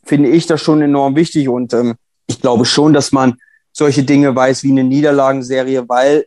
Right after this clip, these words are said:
es ist doch einfach Fakt, wenn ich fünf Wochen lang jedes Mal in der neunzigsten Minute ein Standard-Gegentor gekriegt habe als Beispiel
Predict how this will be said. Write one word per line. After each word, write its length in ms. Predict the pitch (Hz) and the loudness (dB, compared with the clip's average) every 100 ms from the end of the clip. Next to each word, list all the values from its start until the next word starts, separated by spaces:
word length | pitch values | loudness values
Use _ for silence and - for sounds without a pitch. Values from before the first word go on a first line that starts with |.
| _ | _
es 280 | - 135 - | -10 -10 -6
ist 280 | - 160 156 | -2 -2 0
doch 180 | 156 - | -4 -2
einfach 300 | 143 135 135 | -4 -2 -4
Fakt, 300 | - 156 - | -4 -4 -2
wenn 160 | 135 135 | 0 0
ich 200 | 131 - _ _ - - _ _ _ | -2 -8 _ _ -20 -20 _ _ _
fünf 280 | 208 220 | 0 0
Wochen 240 | 202 196 190 | 0 0 0
lang 340 | 175 165 165 - | 0 0 -4 -4
jedes 340 | 156 175 180 | 0 0 0
Mal 140 | 175 165 | -2 0
in 40 | |
der 80 | 160 | 0
neunzigsten 540 | 156 165 180 180 - | 0 0 -2 -4 -2
Minute 340 | 170 165 170 175 | 2 4 4 2
ein 100 | 160 | -2
Standard-Gegentor 840 | - 165 175 147 165 170 160 139 | -2 0 0 0 0 0 0 -4
gekriegt 340 | 131 - 139 - | -4 -6 -4 -2
habe 140 | 120 | -2
als 140 | 123 - | -2 -2
Beispiel 460 | 123 120 - 117 | -2 -2 -4 -6